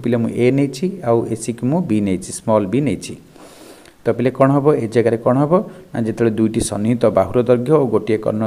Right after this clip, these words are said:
ଦୈର୍ଘ୍ୟ ଦତ୍ତ ଥିବ, ସେତେବେଳେ ସାମାନ୍ତରିକ କ୍ଷେତ୍ରର କ୍ଷେତ୍ରଫଳ ହବ ଦୁଇ ଗୁଣନ ତ୍ରିଭୁଜର, ଅ, କ୍ଷେତ୍ରଫଳ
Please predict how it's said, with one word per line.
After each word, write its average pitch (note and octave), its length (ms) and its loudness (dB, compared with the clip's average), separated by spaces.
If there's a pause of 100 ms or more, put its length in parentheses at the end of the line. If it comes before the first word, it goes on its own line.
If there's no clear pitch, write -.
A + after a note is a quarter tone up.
(100)
ଦୈର୍ଘ୍ୟ G2+ 320 0
ଦତ୍ତ F#2+ 160 -4 (100)
ଥିବ, - 120 0 (580)
ସେତେବେଳେ A2 340 -2 (100)
ସାମାନ୍ତରିକ C3 480 -2 (100)
କ୍ଷେତ୍ରର A#2 320 -4 (100)
କ୍ଷେତ୍ରଫଳ F#2+ 460 -6
ହବ A2 80 -8 (240)
ଦୁଇ A#2 180 0 (100)
ଗୁଣନ G#2 220 -4 (140)
ତ୍ରିଭୁଜର, G2 460 -4 (840)
ଅ, - 20 -8 (720)
କ୍ଷେତ୍ରଫଳ G#2+ 420 -6